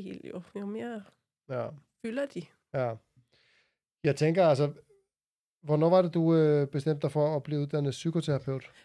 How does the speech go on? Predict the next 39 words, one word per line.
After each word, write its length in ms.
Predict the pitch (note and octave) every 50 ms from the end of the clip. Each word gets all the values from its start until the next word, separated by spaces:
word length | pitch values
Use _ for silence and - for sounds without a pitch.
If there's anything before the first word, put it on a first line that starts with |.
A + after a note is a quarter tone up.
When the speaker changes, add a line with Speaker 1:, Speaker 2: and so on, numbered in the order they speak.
| _ _
Speaker 1:
Jamen, 140 | A3+ A3 A3
det 180 | A3+ A#3+ C4 C#4
var, 120 | D4 D4
mens 300 | C#4+ C4+ B3 A#3+ - -
jeg 100 | C4 B3
var 160 | A#3+ A#3+ B3+
på, 440 | B3+ - - C4+ B3+ A#3+ A#3 A3 G#3+
øh, 260 | G3 F#3 F3+ - - - - - _
på 140 | - A3+ G#3+
hospice, 800 | F#3+ G#3+ G#3+ G#3 - - - - A3+ - - - - - - _ - -
øh, 60 | - A3 G#3 - -
egentlig. 300 | G#3+ - - - G#3 G#3+
Det 120 | A3 G#3+
startede 340 | - G#3+ G3+ G#3 G#3+ A3+ A3
der. 260 | G#3+ G#3+ G#3 F#3 - - - - _ _ _ _ _ _ _ _ _ _ _
Speaker 2:
Ja. 60 | C#3 C3
Speaker 1:
Også 260 | A3 G#3+ - - A3+
lidt 200 | A3+ A#3+ B3 A#3+ -
inden, 440 | - G3+ A3 G#3 G#3+ A3+ A#3 B3 B3+
fordi 260 | - A3+ G#3 A3 G3+ F3+
at, 320 | F#3+ G3 G3 G3 - -
øh, 300 | F#3+ F3+ - - A3 G3 - _ _ _ _ _ _ _ _ _ _ _ _ _ _ _ _ _ _ - _
da 100 | G3+ F3
jeg 180 | F3+ F#3+ A#3+ A3+
fik 140 | B3+ A3 F#3+
kræft 300 | - - - - - -
selv, 260 | - - - - - -
så 120 | - G#3+
var 100 | G#3+ A3
jeg 100 | F#3+ F#3
også 120 | - -
sådan 140 | - F#3+ -
en, 60 | - -
der 80 | G3+
tænkte, 440 | G3+ - G3 F#3+ G3 - _ - G3
"Det 180 | F#3 F#3 G#3 -
klarer 300 | - - - - - -
jeg 80 | - G#3
selv. 200 | - A3 -